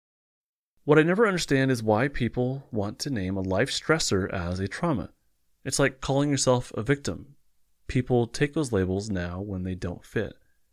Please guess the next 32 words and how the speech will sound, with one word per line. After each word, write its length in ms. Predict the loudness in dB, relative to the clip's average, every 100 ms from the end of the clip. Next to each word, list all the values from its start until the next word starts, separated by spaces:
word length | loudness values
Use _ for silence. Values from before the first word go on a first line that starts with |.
| _ _ _ _
Is 160 | -6 -4
it 100 | -4
for 320 | -2 -2 -2
attention 800 | -4 -2 -2 -2 -2 0 -2 -6 -10
or 120 | -8
sympathy? 540 | -6 -6 -8 -12 -14 -18 _ _ _ _ _ _ _ 0
Those 300 | 6 8 8
I 80 | 4
know 320 | 6 6 6
who 160 | 4 4
are 120 | 4
victims 460 | 2 -2 -2 -2 -2
and 100 | -2
trauma 300 | -2 -2 -2
survivors 480 | -2 0 0 -2
wish 260 | 0 -2 0
they 140 | -2
didn't 380 | -2 -2 -2 -4
have 400 | -4 -2 -2 0
those 160 | 0 0
labels 260 | -4 -6
forever, 460 | -12 -12 -12 -14 -18 -20 -20 -8
because 240 | 0 4 6
that 100 | 6
would 100 | 6
mean 380 | 2 0 -2 -6
horrendous 400 | -2 0 0 -2
things 320 | -4 -4 -6
hadn't 300 | -6 -6 -4
happened 340 | -4 -6 -6 -6
to 80 | -8
them. 200 | -14